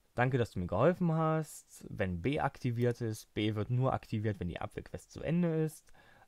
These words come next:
Soweit funktioniert das alles. Man erhält hier hundert Goldmünzen.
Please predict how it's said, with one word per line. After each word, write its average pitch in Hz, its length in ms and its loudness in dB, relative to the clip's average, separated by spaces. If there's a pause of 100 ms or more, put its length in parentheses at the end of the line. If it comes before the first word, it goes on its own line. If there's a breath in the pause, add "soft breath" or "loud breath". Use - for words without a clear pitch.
(160)
Soweit 131 300 4
funktioniert 110 480 -4
das - 160 -8
alles. 110 640 -4 (420)
Man 104 140 -2
erhält 92 280 -2
hier 90 120 -2
hundert 87 240 -8
Goldmünzen. 156 800 0